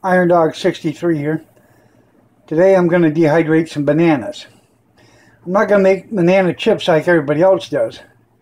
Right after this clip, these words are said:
I'm gonna make dehydrated banana slices. Um, I cut 'em lengthways in slices. I th-, I think it comes off easier off the dehydrator, and it, uh,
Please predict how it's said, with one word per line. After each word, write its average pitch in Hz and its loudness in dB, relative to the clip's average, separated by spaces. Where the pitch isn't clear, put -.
I'm 196 -6
gonna 202 2
make 180 2
dehydrated 160 0
banana 156 2
slices. - -2
Um, 160 -2
I 190 0
cut 233 2
'em 185 2
lengthways 196 2
in 160 -6
slices. 190 0
I 151 -2
th-, - -14
I 180 2
think 262 0
it 190 -2
comes 214 -2
off 196 2
easier 196 0
off 180 0
the 160 0
dehydrator, 165 0
and 190 0
it, 180 2
uh, 170 2